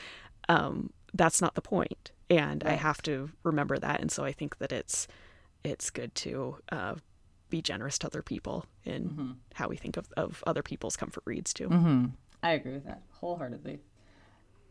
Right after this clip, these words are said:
Speaker 2: All right. Well, I think we should probably move on because we have a time limit tonight that we have to stick to.
Speaker 1: <laughs>
Speaker 2: Uh, <laughs> uh, so quickly, I just wanted to, I was thinking about it today, about that sort of stressful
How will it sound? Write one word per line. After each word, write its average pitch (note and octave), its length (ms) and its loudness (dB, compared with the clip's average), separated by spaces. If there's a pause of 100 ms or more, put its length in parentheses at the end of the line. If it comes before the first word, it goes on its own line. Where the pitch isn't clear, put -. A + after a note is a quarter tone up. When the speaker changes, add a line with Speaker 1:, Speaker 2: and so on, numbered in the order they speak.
Speaker 2:
All A3+ 80 10
right. G#3+ 180 12
Well, A#3 260 12
I A3+ 120 12
think D4 180 8
we F4 80 10
should D4 220 2
probably G#3+ 640 6 (140)
move F#3 220 8
on E3+ 360 4 (240)
because D3+ 420 0
we D#3 80 0
have D3+ 140 -2
a C#3 40 -4
time D3+ 300 -4
limit D#3 260 -4
tonight F3+ 380 0
that F3+ 100 0
we F3 100 2
have F#3 160 6
to - 100 0
stick F#3 260 -6
to. A#3+ 260 0
Speaker 1:
<laughs> - 40 2 (280)
Speaker 2:
Uh, F3+ 380 2 (420)
<laughs> - 440 -10
uh, E3+ 420 12
so A3+ 540 10
quickly, E4+ 340 10
I G#3 100 12
just C4+ 160 4
wanted A#3+ 380 6
to, F#3+ 240 4
I F#3 80 8
was F#3 160 6
thinking F3+ 340 0
about D#3+ 320 4
it D3+ 140 0
today, D3+ 480 4
about C#3+ 600 0 (400)
that D3 240 2
sort D#3+ 160 2
of D3 100 -2
stressful D3 1300 0